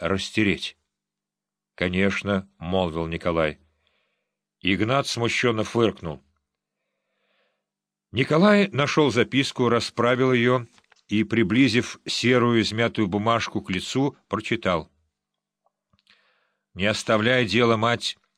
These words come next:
без внимания. Скажи высокой барыне, чтобы не забывала, чтобы больше писала про наши дела.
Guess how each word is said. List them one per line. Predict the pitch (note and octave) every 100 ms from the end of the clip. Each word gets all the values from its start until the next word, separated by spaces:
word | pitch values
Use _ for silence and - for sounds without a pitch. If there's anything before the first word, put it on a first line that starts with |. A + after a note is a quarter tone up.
| _
без | D2+ F#2+ F#2
внимания. | F#2+ G2+ G#2 G2 G2 G2 - _ _ _ _ _ _ _ _ _ _ _
Скажи | - - D2 D#2+ C3 D#3 -
высокой | F#2 A2+ C#3 C3+ B2
барыне, | F#2 A2+ C#3 C3 B2 A2+ _ _ _ _ _
чтобы | - - F#2+ G#2+
не | G#2+ A2+
забывала, | B2+ G#2+ G#2+ C#3 D3 A2 E2+ _ _ _ _ _
чтобы | - - D#2+ E2
больше | G#2+ E3 D#3+ B2+
писала | A#2 G2+ A#2+ A#2+ A2+ A2 G2 _ -
про | G#2+ A2
наши | G#2+ G2 G2
дела. | F#2 G2 G2 D#2+